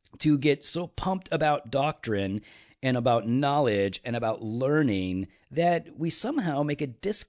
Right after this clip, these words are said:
make it disconnected from devotion, from the life of godliness, from piety.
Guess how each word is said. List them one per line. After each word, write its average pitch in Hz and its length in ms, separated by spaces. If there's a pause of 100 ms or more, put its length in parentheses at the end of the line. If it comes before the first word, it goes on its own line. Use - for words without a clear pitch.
(100)
make 160 220
it - 160
disconnected 180 800 (240)
from 151 180
devotion, 143 460
from 139 120
the 131 80
life 127 280
of 104 140
godliness, 110 440
from 95 100
piety. 104 580